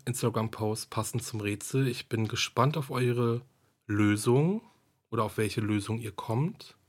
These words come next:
Fragt auch mal eure Freunde und eure Familie. Vielleicht habt ihr Spaß an dem Spiel und könnt euch die Zeit zu Hause etwas verschönern.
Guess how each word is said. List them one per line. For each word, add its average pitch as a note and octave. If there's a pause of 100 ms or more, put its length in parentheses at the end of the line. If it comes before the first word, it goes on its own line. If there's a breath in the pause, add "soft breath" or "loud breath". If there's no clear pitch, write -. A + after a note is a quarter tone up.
(720)
Fragt C3
auch C3
mal A2
eure G#2+
Freunde D3+
und G2
eure G2
Familie. A#2+
Vielleicht A2
habt G2+
ihr G#2
Spaß B2+
an A#2
dem A2+
Spiel A2
und A2
könnt A2
euch A2
die A#2
Zeit A2+
zu A2+
Hause A2+
etwas A2+
verschönern. A#2